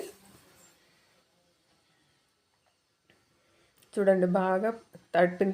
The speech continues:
తర్వాత మర్దన చేయాలి పిండిని. ఇలా సాఫ్ట్గా రావాలి మనకి, అప్పుడు మురుకులు అనేటివి సాఫ్ట్గా వస్తాయండి. So, ఈ, ఈ పిండి ముద్దను పక్కన పెట్టేసి స్టవ్ పై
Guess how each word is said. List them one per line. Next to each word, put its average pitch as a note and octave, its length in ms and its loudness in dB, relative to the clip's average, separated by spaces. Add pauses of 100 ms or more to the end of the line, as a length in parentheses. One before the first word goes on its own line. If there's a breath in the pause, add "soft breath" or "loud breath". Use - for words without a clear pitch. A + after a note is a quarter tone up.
తర్వాత F#3 380 2 (920 loud breath)
మర్దన G3 300 4 (120)
చేయాలి F3+ 380 4
పిండిని. G3 380 0
ఇలా G3+ 120 8 (100)
సాఫ్ట్గా G3 540 6
రావాలి E3+ 380 6
మనకి, E3 300 0 (580 soft breath)
అప్పుడు C4 280 2
మురుకులు F#3+ 340 2
అనేటివి F3 320 0 (100)
సాఫ్ట్గా G3+ 480 6
వస్తాయండి. G3+ 540 0 (2250)
So, A#3+ 60 2 (140)
ఈ, G3+ 40 2 (680)
ఈ - 20 -4 (100)
పిండి A#3 260 6
ముద్దను F#3+ 320 4
పక్కన F#3 220 2 (120)
పెట్టేసి F3+ 400 2 (380)
స్టవ్ F#3+ 340 8
పై G#3 100 8